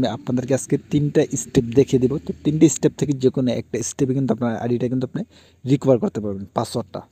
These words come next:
তো কীভাবে করবেন সম্পূর্ণ ভিডিওতে দেখিয়ে দিচ্ছি। তার আগে একটি কথা, আপনি যদি আমার চ্যানেল নতুন হয়ে থাকেন, চ্যানেলটি অবশ্যই সাবস্ক্রাইব করে ভিডিওতে একটি লাইক দিয়ে দিবেন। তো চলুন শুরু করা যাক।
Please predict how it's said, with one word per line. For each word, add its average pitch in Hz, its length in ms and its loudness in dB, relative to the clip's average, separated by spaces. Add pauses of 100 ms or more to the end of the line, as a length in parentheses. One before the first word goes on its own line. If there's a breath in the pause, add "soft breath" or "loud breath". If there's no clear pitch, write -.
তো - 40 -12 (100)
কীভাবে 135 320 -2
করবেন 160 220 0 (120)
সম্পূর্ণ 120 340 0
ভিডিওতে 123 320 -4
দেখিয়ে 131 260 0
দিচ্ছি। 117 180 -10 (100)
তার 120 180 2
আগে 117 200 -2
একটি - 220 -8
কথা, 180 180 -8 (600 soft breath)
আপনি - 160 -4
যদি 135 120 2
আমার 139 140 0
চ্যানেল 151 280 4
নতুন 147 200 2
হয়ে 131 120 2
থাকেন, 131 240 0
চ্যানেলটি 131 320 0
অবশ্যই 131 300 -8
সাবস্ক্রাইব 135 420 -4
করে 127 100 0 (100)
ভিডিওতে 123 300 0
একটি - 200 -8
লাইক 101 220 -6
দিয়ে 101 160 -6
দিবেন। 87 180 -10 (120)
তো - 60 -8 (160)
চলুন 143 180 2 (100)
শুরু 190 200 0
করা 127 200 2
যাক। 139 120 -4